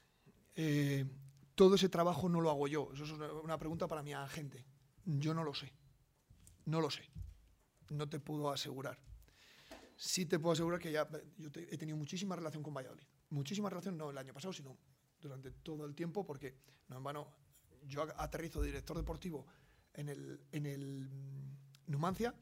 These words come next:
y el primer jugador que me llevo es Jacobo. El primer jugador que firmamos es el portero,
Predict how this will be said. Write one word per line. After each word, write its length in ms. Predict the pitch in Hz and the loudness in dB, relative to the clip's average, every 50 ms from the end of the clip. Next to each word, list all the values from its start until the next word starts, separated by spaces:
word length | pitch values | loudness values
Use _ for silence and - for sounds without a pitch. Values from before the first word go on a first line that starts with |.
| - - | -4 0
y 80 | 151 | 2
el 100 | 151 139 | 2 2
primer 220 | 143 143 147 165 175 | 2 -2 -2 -2 -2
jugador 300 | 165 - 175 175 180 170 | 2 6 6 8 8 6
que 80 | 190 | 4
me 100 | 175 175 | 2 4
llevo 140 | 180 190 226 | 4 4 4
es 80 | 247 - | 4 2
Jacobo. 280 | 185 170 - - - | 0 0 2 4 6
El 960 | - - - - - - - - - _ _ _ _ _ _ _ _ _ _ - | 6 4 4 0 -6 -14 -20 -20 -20 _ _ _ _ _ _ _ _ _ _ -8
primer 180 | 147 143 165 | -6 -4 -2
jugador 180 | 160 180 180 175 | 0 0 0 2
que 80 | 170 165 | 0 -2
firmamos 420 | - 185 160 175 196 214 233 214 | -2 -2 0 0 2 2 0 -2
es 120 | 196 151 | -2 -2
el 80 | 160 - - - - - - - - | 0 0 0 0 -2 -6 -12 -12 -8
portero, 340 | - 160 - 185 185 165 | -6 -2 0 0 0 0